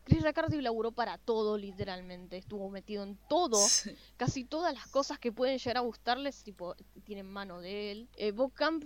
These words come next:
Speaker 1: tipo, estuvo, ahora recientemente estuvo laburando para Bob Esponja. Vincent Waller, bueno, ya hablé de Vincent Waller. En Lynn Naylor laburó en conjunto con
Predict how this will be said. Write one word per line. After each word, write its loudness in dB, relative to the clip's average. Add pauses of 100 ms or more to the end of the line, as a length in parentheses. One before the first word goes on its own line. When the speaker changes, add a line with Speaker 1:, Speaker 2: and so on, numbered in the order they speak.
Speaker 1:
tipo, -4
estuvo, -4
ahora -4
recientemente -10
estuvo -6
laburando -8
para -8
Bob -6
Esponja. -4 (240)
Vincent 0
Waller, 2
bueno, -2
ya -8
hablé -8
de -10
Vincent -10
Waller. -4 (680)
En -10
Lynn -4
Naylor -4
laburó -8
en -12
conjunto -10
con -18